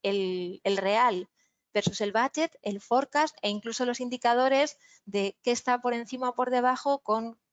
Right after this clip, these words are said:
colores incluso de estamos en verde o estamos en rojo, como para llegar a bucear y definir de dónde vienen las desviaciones y, y esas, digamos, esos, eh, datos negativos que s-, nos están reportando a nivel organización.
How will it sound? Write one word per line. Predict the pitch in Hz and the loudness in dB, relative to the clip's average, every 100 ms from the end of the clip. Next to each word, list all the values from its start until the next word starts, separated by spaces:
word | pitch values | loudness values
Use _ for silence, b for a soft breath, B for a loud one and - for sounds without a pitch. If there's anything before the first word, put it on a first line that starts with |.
| _ | _
colores | 196 196 202 208 202 | 0 2 2 0 -4
incluso | 214 214 214 226 | -8 -8 -4 -2
de | 220 233 b b _ | 0 -2 b b _
estamos | 190 - 202 202 | -10 -6 -6 -4
en | 214 | -4
verde | 208 220 220 | -2 0 0
o | 196 | -2
estamos | - 190 190 | -4 -4 -4
en | 202 | -4
rojo, | 214 214 247 | -4 -2 -4
como | 208 196 | -4 -2
para | 202 190 | -2 0
llegar | 190 190 208 | 0 0 2
a | 214 - 202 | 0 0 -6
bucear | 202 196 196 202 240 262 b b _ | -12 -4 0 2 2 -2 b b _
y | 214 | -2
definir | 196 214 208 226 | -2 -2 -4 -2
de | 214 | -2
dónde | 214 220 | 0 0
vienen | 220 226 233 247 254 | 0 0 -2 -4 -4
las | 196 196 | -2 -2
desviaciones | 196 190 185 - 220 226 254 285 b b b _ - | -4 -4 -4 -2 -2 -2 -2 -6 b b b _ -8
y, | 202 190 180 175 170 _ | -6 -6 -8 -10 -16 _
y | 196 | -6
esas, | 190 208 196 | -2 -2 -2
digamos, | 190 185 190 | -4 -6 -6
esos, | 202 196 - | -8 -8 -4
eh, | 190 190 190 | -2 -2 -2
datos | 202 202 214 | -2 -2 -4
negativos | 214 196 220 226 240 | -2 -4 -4 -4 -4
que | 196 | -8
s-, | - | -8
nos | 180 180 | -10 -10
están | 175 190 | -6 -4
reportando | 202 - 190 202 202 208 214 | -2 -4 -4 -2 -2 0 0
a | 180 | -2
nivel | 180 180 | -4 -4
organización. | 180 180 180 165 - | -6 -8 -12 -20 -20